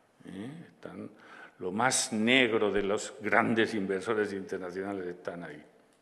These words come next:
Entonces, <laughs> es una cosa, ¿eh? Y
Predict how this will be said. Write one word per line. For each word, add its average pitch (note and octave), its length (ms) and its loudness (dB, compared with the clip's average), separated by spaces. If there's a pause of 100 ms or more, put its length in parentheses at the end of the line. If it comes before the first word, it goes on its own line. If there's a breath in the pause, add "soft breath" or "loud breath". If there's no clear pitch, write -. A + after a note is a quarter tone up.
(1040 loud breath)
Entonces, - 280 -12 (1120 loud breath)
<laughs> - 0 -
es E3 300 4
una B2 420 0
cosa, G#2+ 460 -2 (480 loud breath)
¿eh? G2+ 180 -6 (560 loud breath)
Y B2 300 -4